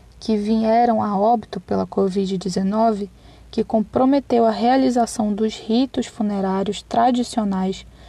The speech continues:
que são fundamentais para a elaboração do luto nas sociedades indígenas, também gerou situações dramáticas para famílias e comunidades. Além disso,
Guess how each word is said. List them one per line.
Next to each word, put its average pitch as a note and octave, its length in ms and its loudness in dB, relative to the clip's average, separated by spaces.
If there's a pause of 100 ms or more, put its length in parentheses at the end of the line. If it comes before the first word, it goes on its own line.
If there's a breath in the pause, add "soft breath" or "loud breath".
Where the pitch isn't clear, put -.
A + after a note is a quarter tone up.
(120)
que - 100 -2
são G#3+ 180 0
fundamentais C#4 1080 0 (360 loud breath)
para G3+ 280 2
a G3+ 80 0
elaboração B3+ 880 2 (240 soft breath)
do A3 180 -2
luto C4 480 2
nas B3 180 2
sociedades G3 640 -2
indígenas, A3 640 -2 (280 soft breath)
também A#3+ 400 4
gerou A#3+ 300 4
situações A#3+ 720 0 (260 soft breath)
dramáticas A3+ 840 0
para A3 240 0
famílias A3+ 600 0
e A#3+ 60 -2
comunidades. A#3+ 840 0 (1080 soft breath)
Além A#3+ 380 4
disso, A3 560 0